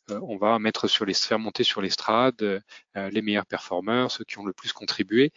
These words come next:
euh, à la réussite de l'année. Euh, finalement, on s'aperçoit que la reconnaissance, euh, elle est liée, euh, beaucoup plus au quotidien. Euh, le pouvoir de reconnaissance, euh, il, euh, il, il est beaucoup plus fort,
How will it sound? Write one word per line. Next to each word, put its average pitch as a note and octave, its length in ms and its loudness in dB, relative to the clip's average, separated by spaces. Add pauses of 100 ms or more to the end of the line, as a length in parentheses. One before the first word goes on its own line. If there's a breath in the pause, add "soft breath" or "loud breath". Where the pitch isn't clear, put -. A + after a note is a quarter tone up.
(280 loud breath)
euh, A2 140 2
à A#2+ 80 2
la G#2+ 100 4
réussite G#2 420 0
de A#2 80 4
l'année. G#2 280 0 (720 loud breath)
Euh, A2+ 320 0
finalement, D3 420 4
on F3 100 2
s'aperçoit D#3 520 4
que A#2 440 4
la A#2+ 140 4
reconnaissance, A#2+ 760 2 (460 soft breath)
euh, A2+ 200 2
elle B2 260 6
est C3 140 10
liée, C#3+ 340 10
euh, B2+ 160 8
beaucoup A#2+ 260 -2
plus C#3+ 320 -4
au G#2 60 -2
quotidien. A#2 460 2 (240)
Euh, A2 80 -4
le G2+ 100 -2
pouvoir C3+ 380 2
de B2+ 40 4
reconnaissance, A#2 760 2 (360 loud breath)
euh, G#2 400 -6
il, A#2+ 300 2
euh, G#2 220 2
il, C3 260 0
il A2+ 160 0
est A2 160 4 (400)
beaucoup D3 320 2
plus A#2 140 0
fort, C3+ 420 2